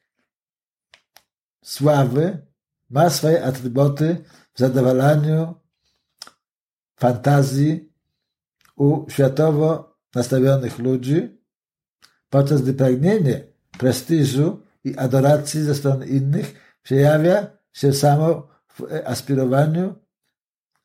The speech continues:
ażeby być chwalonym, y, y, ze strony, y, y, ludzi tego świata.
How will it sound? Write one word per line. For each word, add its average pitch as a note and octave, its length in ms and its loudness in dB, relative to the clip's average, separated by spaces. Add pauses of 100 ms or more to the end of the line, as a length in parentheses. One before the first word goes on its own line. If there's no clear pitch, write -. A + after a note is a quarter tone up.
(140)
ażeby C#3 880 0 (920)
być C#3 220 0
chwalonym, C#3 680 2 (640)
y, - 40 -14
y, B2+ 540 -2 (100)
ze A2+ 120 0
strony, C3+ 500 2
y, - 440 -6
y, B2+ 520 -4
ludzi A#2+ 320 0
tego A#2 240 2
świata. - 560 -4